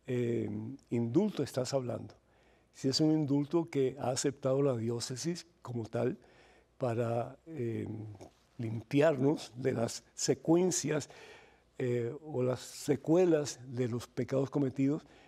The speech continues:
pues entonces es el obispo quien tiene la última palabra. Y si no, pues entonces hay que ver qué es lo que dice Roma, qué es lo que dice el Santo Padre en relación a las personas que no pueden asistir a misa y no pueden recibir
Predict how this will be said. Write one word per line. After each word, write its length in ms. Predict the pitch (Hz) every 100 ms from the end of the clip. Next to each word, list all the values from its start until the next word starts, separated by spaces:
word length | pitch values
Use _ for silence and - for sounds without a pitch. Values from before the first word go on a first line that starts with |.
| _
pues 180 | - 120
entonces 540 | 120 139 123 147 - -
es 160 | 117
el 80 | 131
obispo 400 | 123 131 123 117
quien 160 | 117 107
tiene 180 | 117
la 60 | 113
última 240 | 110 120
palabra. 460 | 110 131 156 143 - _ _ _ _ _ _ _
Y 80 | -
si 120 | 131
no, 140 | 151 143
pues 180 | 156 135
entonces 540 | 135 135 120 147 120 -
hay 200 | 131 123
que 140 | 135
ver 280 | 120 123 117
qué 140 | 131
es 120 | 123
lo 120 | 131 117
que 120 | 120
dice 340 | 117 104 131
Roma, 460 | 120 143 135 123 131
qué 100 | 127
es 120 | 110
lo 80 | 120
que 80 | 127
dice 220 | 117 -
el 60 | 113
Santo 320 | 135 131 160
Padre 360 | 127 123 123 - - - - _
en 120 | 147 131
relación 600 | 120 120 - 127 123 120 -
a 260 | - 120 117
las 220 | - 113 -
personas 380 | 117 143 131
que 100 | -
no 100 | 131
pueden 320 | 123 170 196 214
asistir 400 | - 135 - 120
a 60 |
misa 320 | 110 107 - - _ _ _ _ _ _ -
y 80 | 131
no 100 | 135
pueden 240 | 135 123
recibir 520 | 120 117 123 120 120